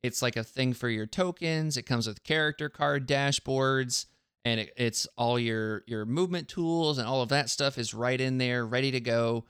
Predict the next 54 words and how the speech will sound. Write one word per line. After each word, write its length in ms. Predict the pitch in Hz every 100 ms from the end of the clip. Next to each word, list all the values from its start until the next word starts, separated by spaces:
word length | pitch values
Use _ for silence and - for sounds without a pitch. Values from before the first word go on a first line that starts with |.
| _ _ _ _
And, 460 | 120 117 113 113 110
uh, 320 | 107 107 104 -
if, 140 | 123 -
if 160 | 123 120
you 120 | 113
want, 360 | 110 139 139 120
I 120 | 117
do 160 | 127
have 180 | 135 127
a 40 | 123
little 360 | 123 120 117
video 400 | 104 127 127 127
review 580 | 123 117 123 127 127 123
I 100 | 120
can 220 | - 117
put 260 | - - 131
on 120 | 120
the 200 | 113 135
YouTube 200 | 139 143
channel 360 | - 135 135 135
f-, 140 | - _
of 160 | 127 131
it. 140 | 135 120
If 160 | 117
you 80 | 123
guys 200 | 123 117
are 60 | 117
interested 340 | 120 - 120
in 80 | 117
checking 300 | - 117 113
that 220 | 120 127
out, 280 | 123 127 120 _ _ _
I 60 | 117
can 100 | 113
put 200 | 131 117
that 200 | 120 120
up. 160 | 120
Just 360 | 117 117 - 127
let 120 | 127
me 80 | 123
know 440 | 113 113 117 123
if 80 | 113
that's 180 | 120 104
something 240 | 113 113
that 100 | 110
you 120 | 107
guys 200 | 117 107
want, 320 | 104 117 127 98
and 120 | 110
I'll 100 | 101
do 220 | 117 120
that. 320 | 127 131 131 _ _ _ _ _ -
And, 340 | 120 117 113
um, 380 | 113 107 107 104